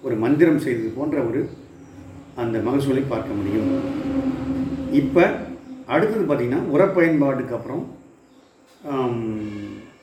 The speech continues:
நம்ம அறுவடை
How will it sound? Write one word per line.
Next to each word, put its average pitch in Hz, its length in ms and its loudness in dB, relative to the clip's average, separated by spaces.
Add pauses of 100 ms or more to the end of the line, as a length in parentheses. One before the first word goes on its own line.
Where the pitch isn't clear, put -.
(180)
நம்ம 151 240 6 (2500)
அறுவடை 170 420 6